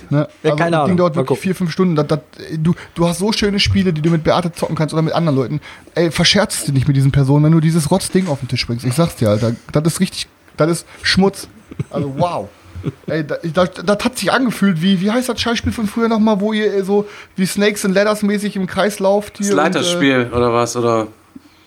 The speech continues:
Speaker 1: N-, nee, ja, aber das mit, mit Story dahinter,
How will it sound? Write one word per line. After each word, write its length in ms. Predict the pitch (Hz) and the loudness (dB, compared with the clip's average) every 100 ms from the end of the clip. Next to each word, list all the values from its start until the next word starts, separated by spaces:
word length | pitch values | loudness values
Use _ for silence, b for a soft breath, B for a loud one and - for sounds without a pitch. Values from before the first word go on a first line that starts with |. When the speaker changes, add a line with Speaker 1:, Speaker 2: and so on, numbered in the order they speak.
| - | -4
Speaker 1:
N-, 200 | 151 160 | -2 2
nee, 340 | 185 226 196 | 2 2 0
ja, 240 | - 175 190 | -2 0 2
aber 220 | 143 160 | 2 0
das 240 | 165 - | 0 -4
mit, 240 | - 175 - | -4 -4 -2
mit 140 | 180 - | -4 -4
Story 320 | - 208 208 | -4 0 2
dahinter, 520 | 180 143 139 143 127 | 2 2 2 2 0